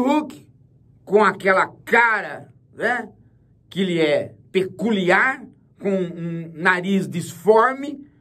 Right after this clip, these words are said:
com olhos que parecem de animais, aquela boquinha, né, de tucano arrependido, fazia o pobre chorar, porque ele, pobre,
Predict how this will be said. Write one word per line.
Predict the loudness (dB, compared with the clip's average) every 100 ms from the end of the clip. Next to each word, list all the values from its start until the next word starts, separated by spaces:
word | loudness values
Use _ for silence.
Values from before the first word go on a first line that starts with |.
| _
com | -4 -2 -2 2
olhos | 4 6 4 -6 -8 -14 -20 _ -18
que |
parecem | -2 0 0 -2 -8
de | -4
animais, | -4 -2 -2 -2 -4 -10 -16 _ _ _ -20
aquela | -2 0 2
boquinha, | 2 0 -2 -8 -4 -2 -4 -8 -18 _ _ _ _ _
né, | -6 -6 -8 -14 _ _ -12
de | -10
tucano | -6 -8 -2 2 2
arrependido, | 0 -2 0 0 0 -2 -4 -6 -16 -20 _ _ _ _ _ _ _ _ _ _ _ _ _ _ _ _ _ _ _ _ _ -20 _ _ _
fazia | 0 0 -2 -2 2 2
o |
pobre | 2 2 2 0 -4
chorar, | 0 2 2 2 0 -4 -12 _
porque | -18 -6 2 2 2 0
ele, | 0 0 -2 -10
pobre, | -2 2 2 -2 -8 -14